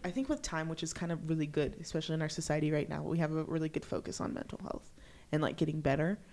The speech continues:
And obviously we can be better, but I think, I think that's becoming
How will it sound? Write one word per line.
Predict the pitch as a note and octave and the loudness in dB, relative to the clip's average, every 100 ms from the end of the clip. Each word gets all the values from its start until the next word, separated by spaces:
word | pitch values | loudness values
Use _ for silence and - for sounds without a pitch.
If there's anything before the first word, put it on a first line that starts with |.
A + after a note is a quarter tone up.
| - - | -20 0
And | - | 6
obviously | E3+ E3 E3+ | 6 6 4
we | D#3+ | 4
can | E3 | 4
be | D3 | 4
better, | C#3+ B2+ C3+ | 6 8 8
but | C#3+ C3 - - - - - - E3+ | 6 4 4 -8 -20 -20 -20 0 2
I | |
think, | E3+ F3+ E3+ E3 - - - | 4 4 4 0 -8 -16 8
I | G3 | 10
think | C4+ C4+ | 12 10
that's | B3+ - | 8 6
becoming | G3+ - G3+ F#3 E3+ | 4 10 10 10 4